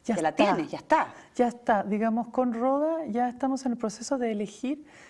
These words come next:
Speaker 1: el triciclo que va a ser el primer prototipo. Claro que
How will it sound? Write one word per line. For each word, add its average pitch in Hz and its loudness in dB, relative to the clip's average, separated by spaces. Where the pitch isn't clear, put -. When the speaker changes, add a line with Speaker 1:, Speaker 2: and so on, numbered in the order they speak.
Speaker 1:
el 226 0
triciclo 254 -4
que 269 0
va - 0
a 214 -4
ser 247 0
el 240 -6
primer 208 -2
prototipo. 175 -8
Claro 175 0
que 190 -6